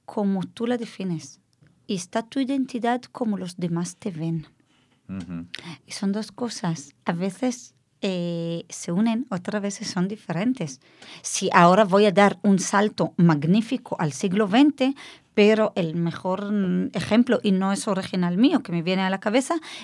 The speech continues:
Speaker 1: es lo que tenemos con los judíos, por ejemplo, con los judíos alemanes a vísperas de la Segunda Guerra Mundial, o entre las dos, eh, las dos guerras mundiales.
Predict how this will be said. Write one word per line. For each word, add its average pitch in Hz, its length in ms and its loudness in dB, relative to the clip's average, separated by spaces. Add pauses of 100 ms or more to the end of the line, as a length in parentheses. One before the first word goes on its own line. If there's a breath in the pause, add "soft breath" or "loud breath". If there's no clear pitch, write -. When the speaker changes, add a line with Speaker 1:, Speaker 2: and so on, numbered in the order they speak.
Speaker 1:
es - 180 0
lo 208 120 -2
que 240 100 0
tenemos 226 420 2
con 196 240 0
los 208 140 -4
judíos, 185 380 -4
por 190 160 -8
ejemplo, 202 360 -2
con 170 140 -10
los 160 140 -10
judíos 165 360 -6
alemanes 202 640 0 (720 soft breath)
a 202 80 4
vísperas 175 460 -4
de 185 120 -8
la 180 60 -6
Segunda 175 380 -2
Guerra 165 220 -2
Mundial, 160 600 0 (640 soft breath)
o 185 80 0
entre - 240 0
las 160 160 -8
dos, 175 240 -6
eh, 180 280 -4
las 165 180 -4
dos 165 220 -6
guerras 160 340 -4
mundiales. 180 520 2